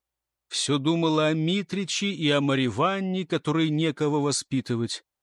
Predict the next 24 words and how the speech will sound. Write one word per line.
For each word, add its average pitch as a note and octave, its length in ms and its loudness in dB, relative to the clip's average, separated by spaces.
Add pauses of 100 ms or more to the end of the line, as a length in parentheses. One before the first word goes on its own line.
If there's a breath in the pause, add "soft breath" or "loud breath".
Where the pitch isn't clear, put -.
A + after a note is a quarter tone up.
(440)
Она, C3 240 2
конечно, C3 380 0
сама G3+ 380 0
виновата. F#2+ 560 -6 (360)
Вырастила E3+ 580 2
дочку G3 400 -2
учительницей. G#2 880 -2 (320)
Теперь B3 320 0
не A#3+ 120 2
повоспитываешь. G#3+ 1000 -4 (360)
И D3 140 2
кота D#3 560 2
выбрала D#3 500 0
свободолюбивого. C#3+ 1040 0 (540)
А F#3+ 100 -2
может, A3 260 2
потому A3 320 0
такого A3 420 2
и A3 80 2
выбрала, G3+ 600 2
чтобы C#3 340 0
воспитывать E3 640 0
было E3+ 320 0
интереснее. F3 800 -4